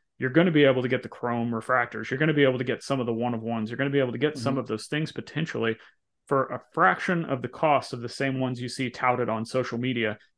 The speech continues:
Speaker 1: but you have the exact same card, just a different name.
Speaker 2: I'd
Speaker 1: I
Speaker 2: love
Speaker 1: think
Speaker 2: to see
Speaker 1: that's
Speaker 2: someone actually do that, actually. It'd be kinda cool if someone just took a name like that,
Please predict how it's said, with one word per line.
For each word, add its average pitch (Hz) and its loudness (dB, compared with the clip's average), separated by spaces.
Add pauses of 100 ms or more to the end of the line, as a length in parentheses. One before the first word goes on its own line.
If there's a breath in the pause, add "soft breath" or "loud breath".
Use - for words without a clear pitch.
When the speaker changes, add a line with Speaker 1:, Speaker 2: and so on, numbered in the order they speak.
Speaker 1:
but - 0
you 165 4
have 151 4
the 147 4
exact 131 2
same 127 0
card, 175 4
just 147 -4
a 135 -2
different 127 -4
name. 107 -6 (380)
Speaker 2:
I'd 175 8
Speaker 1:
I - 8
Speaker 2:
love 208 10
Speaker 1:
think 156 4
Speaker 2:
to - 0
see 196 4
Speaker 1:
that's 180 -4
Speaker 2:
someone 180 8
actually 170 8
do 139 4
that, 123 6
actually. 120 -2
It'd 139 -6
be - -12
kinda 156 4
cool 165 4
if - 0
someone 147 2
just 123 -4
took 160 2
a 135 0
name 135 4
like 113 0
that, 101 -6